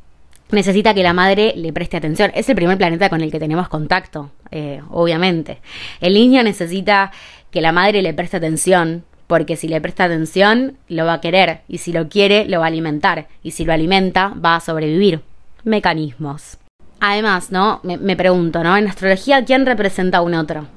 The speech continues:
Venus. Venus es muy difícil de juzgar.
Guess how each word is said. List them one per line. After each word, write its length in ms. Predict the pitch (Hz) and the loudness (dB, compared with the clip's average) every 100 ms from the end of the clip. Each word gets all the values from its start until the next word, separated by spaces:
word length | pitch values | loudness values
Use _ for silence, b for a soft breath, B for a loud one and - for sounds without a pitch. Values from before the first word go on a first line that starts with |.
| - - - - - - - - | -20 -20 -20 -20 -20 -20 -20 -16
Venus. 520 | 180 196 170 151 - - B B B B B | 0 2 2 -2 -10 -20 B B B B B
Venus 540 | - 226 277 277 - - - - | 0 2 2 0 -8 -18 -20 -6
es 580 | 190 196 - - - - - - | -2 -2 -4 -16 -16 -16 -18 -16
muy 640 | 170 180 196 233 233 214 180 | -8 -2 2 4 4 2 0
difícil 880 | 165 - 247 285 - 175 151 147 147 | -4 -4 0 0 -2 -6 -8 -8 -10
de 140 | 170 | -10
juzgar. 520 | 160 180 170 170 147 | -6 -6 0 0 0